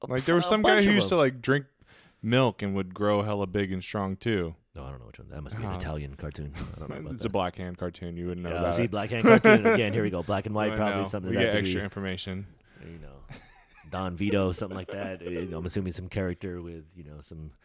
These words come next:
Speaker 1: on a, on a, on a
Speaker 2: <laughs> Really big
Speaker 1: winery,
Speaker 2: boned.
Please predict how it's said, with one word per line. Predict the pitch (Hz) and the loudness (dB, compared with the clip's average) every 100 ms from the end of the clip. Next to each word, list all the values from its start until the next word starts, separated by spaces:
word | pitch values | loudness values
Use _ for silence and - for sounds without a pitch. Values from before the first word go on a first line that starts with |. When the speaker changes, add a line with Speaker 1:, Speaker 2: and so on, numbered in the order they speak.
| _ _ - | _ _ -12
Speaker 1:
on | 78 | -10
a, | 76 71 76 - - | -8 -10 -12 -16 -16
on | 65 | -14
a, | 64 60 143 247 160 151 | -14 -14 -6 -2 -2 -2
on | |
a | - | -4
Speaker 2:
<laughs> | |
Really | - 92 98 | -4 -2 0
big | |
Speaker 1:
winery, | 98 98 95 | 0 0 0
Speaker 2:
boned. | 98 113 110 | -2 -4 -8